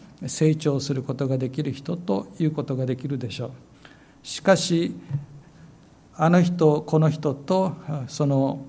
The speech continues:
顔を思い浮かべたときに、特にという人はですね、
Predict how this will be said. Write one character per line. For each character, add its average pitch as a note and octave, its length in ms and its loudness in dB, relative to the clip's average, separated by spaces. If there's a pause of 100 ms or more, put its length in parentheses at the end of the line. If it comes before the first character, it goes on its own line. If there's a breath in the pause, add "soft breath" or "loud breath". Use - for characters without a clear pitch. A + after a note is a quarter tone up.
(100)
顔 D#3+ 240 6
を D3+ 120 4
思 D3+ 180 4
い D#3+ 40 0
浮 D#3 60 -2
か D#3 120 0
べ D3 100 2
た D3 140 0
と C#3 120 -6
き C#3 160 -2
に、 C3 260 -2 (640 loud breath)
特 G#3 300 2
に F3 160 4
と - 160 -2
い C#3+ 100 2
う B2+ 80 0
人 D3 200 -2
は C3 100 0
で A2+ 120 -6
す - 100 -6
ね、 C#3+ 280 -2